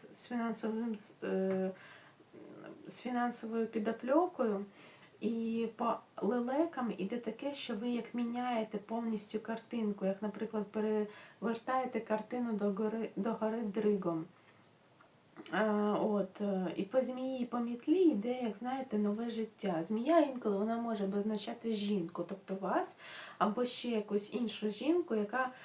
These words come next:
е, по мітлі вам допомагає очистити ваш простір. Це може бути хороший психолог, психологиня, точніше, до якої ви можете звернутися найближчим часом. Це може бути, наприклад,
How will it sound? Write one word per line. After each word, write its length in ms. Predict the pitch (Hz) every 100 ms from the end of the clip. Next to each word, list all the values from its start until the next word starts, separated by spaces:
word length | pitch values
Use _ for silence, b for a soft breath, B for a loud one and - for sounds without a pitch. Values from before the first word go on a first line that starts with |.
| B B B 208
е, 260 | 214 214 208
по 80 | 226
мітлі 500 | 226 226 - 269 302
вам 240 | 233 226
допомагає 760 | 208 - 220 208 226 262 247 -
очистити 600 | 202 - 240 247 - 214
ваш 220 | 208 214
простір. 580 | - 214 202 190 - 180
Це 200 | - 254
може 260 | 262 254 226
бути 300 | 202 233 196
хороший 460 | - 226 247 -
психолог, 680 | 254 - 214 - 190 175 175 - - 165
психологиня, 840 | - - 240 220 214 202 202 202 196
точніше, 540 | 220 - 240 233 -
до 120 | 214
якої 300 | 226 226 233
ви 120 | 226 233
можете 420 | 233 226 - 220
звернутися 640 | 220 226 233 226 214 -
найближчим 640 | 214 214 208 220 214 220 208
часом. 560 | - 214 208 - 190 - B B B B
Це 200 | - 262
може 280 | 262 247 254
бути, 340 | 233 254 233
наприклад, 680 | 226 214 226 226 - 214